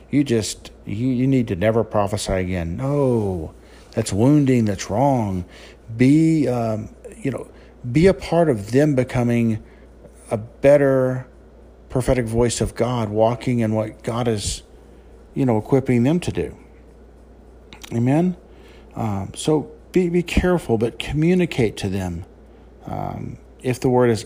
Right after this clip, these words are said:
is very clearly, clearly, clearly off, you know this is no way, shape, or form, there's no witness, you know, that kind of thing.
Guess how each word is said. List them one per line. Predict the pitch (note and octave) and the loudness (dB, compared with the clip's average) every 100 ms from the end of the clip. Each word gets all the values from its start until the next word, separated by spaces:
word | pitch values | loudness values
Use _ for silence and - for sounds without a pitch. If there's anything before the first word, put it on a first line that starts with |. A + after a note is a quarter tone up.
| - | -6
is | B2 G#2+ | -6 -6
very | - B2 D3 D#3 D3+ | -6 2 4 4 2
clearly, | D3+ - - C#3+ C3+ C3 B2 | -2 -14 -4 2 4 4 2
clearly, | A#2 - A#2+ A#2 G#2 | -2 -2 0 0 0
clearly | G2+ - B2+ C3 A#2+ | -4 -2 0 2 2
off, | G#2+ G#2 G2 - | 2 2 0 -4
you | G2 | -6
know | G2+ A2 A2 | -2 0 0
this | G#2 - | -4 -8
is | F#2 - G#2 | -12 -12 -8
no | A2+ C3 | -4 -2
way, | C3 B2+ | 0 -2
shape, | A#2+ A#2+ A2 | -2 -2 -2
or | G2 | -6
form, | - G2+ G2+ | -4 -2 -2
there's | F#2 E2+ - | -4 -8 -6
no | C3 C3+ | -2 2
witness, | B2 G#2+ A2 A2 - | 2 0 -4 -8 -8
you | B2 | -6
know, | G#2+ G2+ | -4 -4
that | A2 | -4
kind | - G2+ | -4 -6
of | F#2+ | -6
thing. | - F#2 | -8 -8